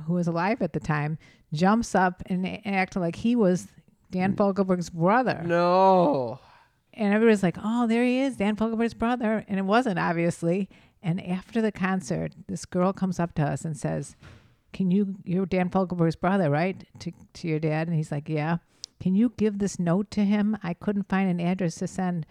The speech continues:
Speaker 2: Oh.
Speaker 1: but I was abused as a child, and I just want him to understand what meaning he's given to my life."
Speaker 2: No.
Speaker 1: Oh, talk about a guilt trip.
Speaker 2: No.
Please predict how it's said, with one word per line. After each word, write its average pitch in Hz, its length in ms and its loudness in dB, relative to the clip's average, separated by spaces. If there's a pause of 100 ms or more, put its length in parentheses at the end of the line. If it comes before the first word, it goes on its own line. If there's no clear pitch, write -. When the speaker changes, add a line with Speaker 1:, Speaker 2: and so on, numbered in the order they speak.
Speaker 2:
Oh. 226 200 4
Speaker 1:
but 190 60 6
I 190 120 6
was 196 160 4
abused 208 360 0
as 180 80 -4
a 175 80 0
child, 175 440 -2
and 170 80 0
I 165 80 0
just 190 180 -2
want 180 340 0
him 170 160 -2
to 143 60 -8
understand 175 420 -2
what 165 140 0 (320)
meaning 190 460 0
he's 156 260 -4
given 170 220 -6
to - 100 -6
my 160 140 -4
life." 156 360 -2
Speaker 2:
No. 262 1040 10
Speaker 1:
Oh, 208 300 6
talk 190 220 4
about 226 200 4
a 165 60 0
guilt 190 320 0
trip. 151 340 0
Speaker 2:
No. 254 360 10